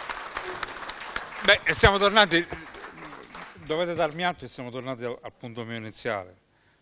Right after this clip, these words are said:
cioè cosa facciamo ognuno di noi per fare funzionare,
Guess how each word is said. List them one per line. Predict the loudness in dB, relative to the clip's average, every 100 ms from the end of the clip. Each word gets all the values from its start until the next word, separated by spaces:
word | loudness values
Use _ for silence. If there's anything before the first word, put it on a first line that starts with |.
| -20
cioè | -14 -14 _
cosa | -2 -2 -2
facciamo | -6 -4 -2 0 -2
ognuno | -4 -4 -4
di | -6
noi | -6 -4 -6 -10 -16 _ _ _ _
per | -12
fare | -2 4 4
funzionare, | 4 -2 -6 -4 -2 2 6 8 8